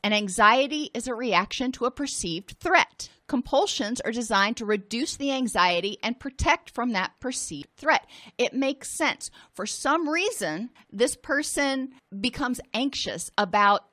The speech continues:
something. And then when they engage in a behavior, like, they become anxious about germs, when they get, engage in a behavior like washing their hands,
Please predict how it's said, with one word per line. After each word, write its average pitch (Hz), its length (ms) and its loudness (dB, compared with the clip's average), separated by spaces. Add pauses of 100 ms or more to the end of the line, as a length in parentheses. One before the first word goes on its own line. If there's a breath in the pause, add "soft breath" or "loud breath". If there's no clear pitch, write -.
(180)
something. 226 580 -6 (380 loud breath)
And 202 720 2 (100)
then 214 320 0
when 214 160 -2
they 208 480 -2 (300)
engage 214 440 0
in 240 80 -2
a 220 40 -4
behavior, 226 680 0
like, 180 300 -4
they 165 100 -8
become 196 320 -4
anxious 240 340 -4
about 202 220 2
germs, 240 400 2
when 165 100 -8
they 160 120 -6
get, - 260 -8
engage 214 320 -2
in 208 80 -6
a - 20 -10
behavior 226 400 -2
like 180 180 -2
washing 202 380 2
their 180 140 -4
hands, 302 520 0